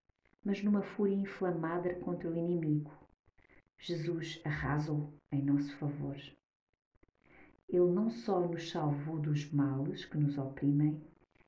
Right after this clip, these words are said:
ele sentiu por nós e conosco na nossa opressão e sob o impulso destes sentimentos. Ele operou a nossa redenção.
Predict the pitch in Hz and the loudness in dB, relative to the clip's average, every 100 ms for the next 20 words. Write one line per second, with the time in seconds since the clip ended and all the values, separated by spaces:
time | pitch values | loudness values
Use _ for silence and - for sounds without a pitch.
0 | _ - 202 - 196 180 190 214 - 175 | _ -4 -4 -2 -8 -8 -8 -8 -2 0
1 | 170 170 175 208 - - 185 175 185 170 | 0 0 -2 -4 -8 -10 -6 -4 0 2
2 | 160 170 202 - - 202 - - _ _ | 4 2 2 0 -6 -6 -6 -16 _ _
3 | _ _ _ _ _ _ _ - 156 156 | _ _ _ _ _ _ _ -4 0 0
4 | 175 175 170 - - - - 151 151 151 | 0 -2 -6 -8 -10 -14 0 6 6 6
5 | - - - - 196 190 175 175 202 185 | -2 -8 -6 0 2 2 0 -2 -6 -10
6 | - - 185 - - 185 175 175 160 151 | -8 -2 0 -2 -8 -6 -6 -4 0 4
7 | 151 151 - - _ _ _ - - - | 4 4 -6 -18 _ _ _ -20 -20 -20
8 | - - 196 196 - 175 180 175 165 180 | -12 -2 2 2 4 6 6 4 0 -4
9 | - 170 - 143 147 143 - 143 143 | -4 -6 -2 2 2 2 -2 -2 -2